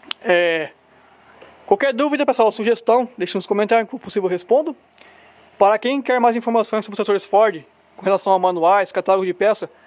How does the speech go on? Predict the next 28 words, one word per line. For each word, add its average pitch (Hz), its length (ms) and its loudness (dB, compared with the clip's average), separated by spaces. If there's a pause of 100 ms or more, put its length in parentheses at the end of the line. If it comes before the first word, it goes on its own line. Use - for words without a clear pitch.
(360)
acessem 226 600 -2 (340)
fordtratores 208 640 -2
ponto 208 260 -6
com 294 280 0 (960)
e 185 240 -2
acessem 214 480 -2
a 233 100 2
aba 214 160 -2
de 220 80 -10
catálogo. 240 420 2
Lá 165 140 0
vocês 175 260 -4
vão 190 180 -2
ver 180 140 -2
várias 175 260 0
informações 208 540 -4 (320)
que - 80 -4
eu 185 60 0
publiquei 202 380 -4
até 208 120 0
o 208 40 2
momento. 240 360 0 (560)
Quem 269 180 0
quiser 269 400 0
compartilhar 240 440 0
alguma 208 300 0
coisa 196 220 -4
comigo 214 420 -6